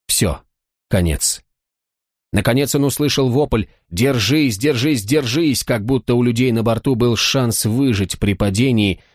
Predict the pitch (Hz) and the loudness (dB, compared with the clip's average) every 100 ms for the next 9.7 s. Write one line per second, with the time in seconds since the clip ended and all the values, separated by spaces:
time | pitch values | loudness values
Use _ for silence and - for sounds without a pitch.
0 | _ 151 139 131 127 123 110 110 - - | _ -2 2 2 4 2 2 0 0 -2
1 | 127 110 110 101 - 104 101 98 - 123 | 0 2 2 2 0 -2 -2 -4 -2 0
2 | 127 117 - 98 98 98 - 143 95 87 | 2 0 0 0 0 -2 -2 0 0 -2
3 | - 92 - _ _ 113 110 107 101 123 | -2 -6 -6 _ _ -2 0 0 2 0
4 | 110 107 123 117 104 104 104 - 101 107 | 0 0 -2 0 0 0 0 -2 -4 -2
5 | 104 - 107 95 92 - 104 - 98 92 | -2 0 0 0 0 -2 -2 0 0 0
6 | 90 92 98 - 76 69 - _ _ _ | 0 0 -2 -2 -4 -6 -12 _ _ _
7 | _ _ _ _ _ _ _ _ - - | _ _ _ _ _ _ _ _ -4 -2
8 | 147 151 143 135 143 127 165 143 127 - | 0 0 0 0 0 0 -2 0 -2 -4
9 | - 135 139 135 127 113 | -2 0 0 -2 0 -2